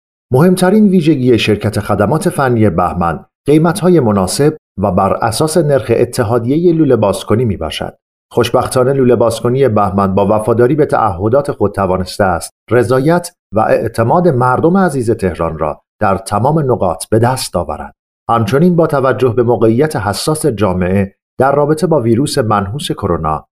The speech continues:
ما نیز تمهیداتی در نظر گرفته‌ایم که بتوانیم هم سلامتی پرسنل را تضمین کنیم و هم بتوانیم در پروسهٔ کنترل این بیماری کمک کرده باشیم. به همین منظور،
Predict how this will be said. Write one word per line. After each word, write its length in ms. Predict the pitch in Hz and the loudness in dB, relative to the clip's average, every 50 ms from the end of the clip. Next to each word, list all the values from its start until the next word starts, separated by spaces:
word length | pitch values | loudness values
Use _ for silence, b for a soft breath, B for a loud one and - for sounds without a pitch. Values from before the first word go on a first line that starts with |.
| _ _ - | _ _ -4
ما 140 | 98 95 | -2 0
نیز 240 | 95 98 98 92 - | 0 0 0 -2 -2
تمهیداتی 640 | - 107 107 107 98 101 117 117 127 151 - 170 147 | -2 -2 -2 0 -2 -2 0 0 0 0 0 0 0
در 220 | 123 117 107 104 | 0 0 0 0
نظر 300 | 104 98 92 98 95 87 | 0 0 0 0 -2 -2
گرفته‌ایم 560 | 82 92 82 82 - - - 85 82 80 78 - _ _ _ - | -2 -4 -4 -6 -6 -4 -4 -4 -4 -4 -8 -14 _ _ _ -2
که 60 | 208 | 0
بتوانیم 580 | 190 208 196 - 131 113 107 98 90 87 82 80 | 0 0 0 0 -2 -2 0 -2 -2 -4 -4 -4
هم 160 | 92 92 85 | -4 -4 -4
سلامتی 640 | - - - 98 101 98 92 95 90 - - - | -6 -4 -2 0 0 0 0 -2 -2 -2 -2 -2
پرسنل 540 | - - 127 117 - - 117 107 107 98 90 | 0 0 -2 -2 -2 -2 -2 0 0 0 0
را 120 | 85 95 90 | -2 -4 -2
تضمین 400 | - 95 90 80 73 85 80 78 | -2 -2 -4 -4 -6 -10 -14 -10
کنیم 340 | - 85 82 80 80 73 - _ _ _ _ _ _ - | -8 -8 -8 -8 -10 -14 -18 _ _ _ _ _ _ -4
و 60 | 98 | -2
هم 180 | 92 104 104 104 | 0 0 0 0
بتوانیم 500 | 98 98 - 107 95 95 95 92 92 90 | -2 -2 -2 -2 0 0 0 0 0 0
در 140 | 92 90 92 | -2 -2 -2
پروسهٔ 500 | - - 104 95 98 - - 165 170 160 | -2 -2 -2 -2 -2 -2 -2 -2 -2 -2
کنترل 500 | - 139 127 113 - - 156 170 175 175 | 0 -2 -2 -2 -2 0 0 2 2 2
این 180 | 170 165 151 | 2 0 0
بیماری 420 | 123 120 113 113 107 95 95 90 - _ _ _ _ _ - | -2 -2 0 0 0 0 -2 -4 -6 _ _ _ _ _ -6
کمک 240 | - 104 139 131 - | -4 -2 -2 -2 -4
کرده 320 | - - 82 76 - - | -6 -8 -10 -10 -10 -10
باشیم. 380 | - - - - - - - - _ _ _ _ _ _ _ | -12 -12 -12 -12 -14 -16 -18 -20 _ _ _ _ _ _ _
به 160 | - 98 113 110 | -2 0 0 2
همین 320 | 135 180 185 190 170 143 | 2 2 2 2 2 2
منظور، 520 | 123 107 98 92 82 85 87 82 76 - | 2 2 0 0 -2 -2 -4 -4 -4 -6